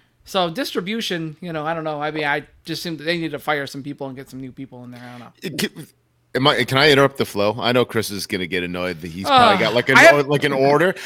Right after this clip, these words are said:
Speaker 2: You know what we did? By the way, you
Speaker 1: Yeah, look.
Speaker 2: just,
Speaker 1: Oh,
Speaker 2: you
Speaker 1: a
Speaker 2: didn't,
Speaker 1: list.
Speaker 2: I know. You didn't, you didn't warm up the oven. We didn't preheat the oven. You just went right into it, right? I don't think we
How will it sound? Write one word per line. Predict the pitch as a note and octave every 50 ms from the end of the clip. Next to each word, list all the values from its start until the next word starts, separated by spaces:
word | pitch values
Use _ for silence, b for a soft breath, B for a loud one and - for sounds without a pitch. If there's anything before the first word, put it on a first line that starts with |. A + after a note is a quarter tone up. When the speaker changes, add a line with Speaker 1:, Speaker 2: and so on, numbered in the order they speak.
| B B
Speaker 2:
You | C#3+
know | E3 A3+
what | C#4+ C4+
we | C#4+ C4+ G#3+
did? | B2+ E3 G#3 G#3+ G3 F#3 D#3+ C3
By | A2+ D3 D3+
the | D#3 D#3+
way, | D3 D#3 D#3 D3+
you | C#3+ C3
Speaker 1:
Yeah, | B2+ C3 -
look. | F3+ F3
Speaker 2:
just, | G#3+ A#3+ - - - B B B B
Speaker 1:
Oh, | F3+ G#3+ C4+ C4+
Speaker 2:
you | D#3+ F#3
Speaker 1:
a |
Speaker 2:
didn't, | G#3 A3+ A3+ B3
Speaker 1:
list. | F#3+ D#3 - - - - - -
Speaker 2:
I | B2+ C#3+ D#3+ F3
know. | D#3+ C#3+ B2+ B2
You | B2 C#3 D3+ E3+
didn't, | E3+ G3 G3+ G#3 G3+ F3 -
you | D3+ C3+ C#3+ F3+
didn't | A3+ A3 G3+ D#3+ B2
warm | A2+ C3+ D3 D3 D3
up | D3+ D3 - -
the | A#2+ A#2 A#2
oven. | A#2 A#2+ A#2+ D3 D#3+ F3 F#3 F3 E3 F#2
We | A#2 B2
didn't | B2+ C#3 C3+
preheat | - - D3 C3+ B2 C#3 C3 B2
the | - A2+ G#2+
oven. | G#2 A2 A2+ C3+ C#3+ D3 D3 D3+ C3
You | B2 A#2+
just | A#2+ B2+ A#2 -
went | A2 A2+ C3 C3+ A#2+ A2+
right | A#2+ C3+ C3+ C#3+
into | D3+ D3 D3 D3+ D#3+ D#3+ A#2+ F#2+
it, | E2+ D2 - b b b b b b
right? | G2 A#2 C3 C#3+ C#3+
I | C3+ D3
don't | F3+ F#3 -
think | F#3+ F3 -
we | A#2+ A#2+